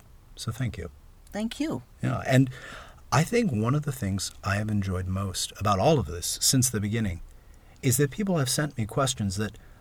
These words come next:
Speaker 1: my answer doesn't agree with the question, which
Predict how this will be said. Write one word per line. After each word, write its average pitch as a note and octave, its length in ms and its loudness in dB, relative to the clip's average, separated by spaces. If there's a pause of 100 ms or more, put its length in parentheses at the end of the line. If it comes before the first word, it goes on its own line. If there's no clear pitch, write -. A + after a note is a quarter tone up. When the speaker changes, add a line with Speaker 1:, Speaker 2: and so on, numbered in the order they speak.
Speaker 1:
my B2+ 280 6
answer B2+ 420 4
doesn't A2 320 4
agree G#2+ 320 0
with G#2 160 0
the G#2+ 100 -4
question, A#2 540 0
which A2 240 -2